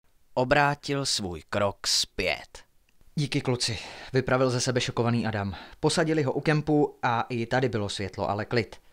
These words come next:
V hospodě už touhle dobou nikdo nebyl. „Zvládnete to odsud na chatu?“ ptal se Tomáš. Ani jemu ten zážitek neponechal tu samou odvahu.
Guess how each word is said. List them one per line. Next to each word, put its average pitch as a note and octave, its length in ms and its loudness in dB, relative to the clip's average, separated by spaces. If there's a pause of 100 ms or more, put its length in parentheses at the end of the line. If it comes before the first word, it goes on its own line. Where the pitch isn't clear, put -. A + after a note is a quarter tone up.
(240)
V C#3+ 40 0
hospodě F3 360 2
už - 180 0
touhle D3+ 300 4
dobou C3+ 320 2
nikdo A2 300 -2
nebyl. F#2 300 -4 (1120)
„Zvládnete C3 440 0
to C#3 120 0
odsud C3 220 -4
na B2 60 -2
chatu?“ C3+ 300 -2 (220)
ptal A2 160 0
se - 120 -6
Tomáš. F2+ 400 -8 (200)
Ani B2+ 340 2
jemu C#3+ 240 2
ten F2+ 220 -4
zážitek F2 500 -6
neponechal F#2+ 480 -4
tu G2+ 100 -8
samou G2 300 -2
odvahu. F#2+ 420 -4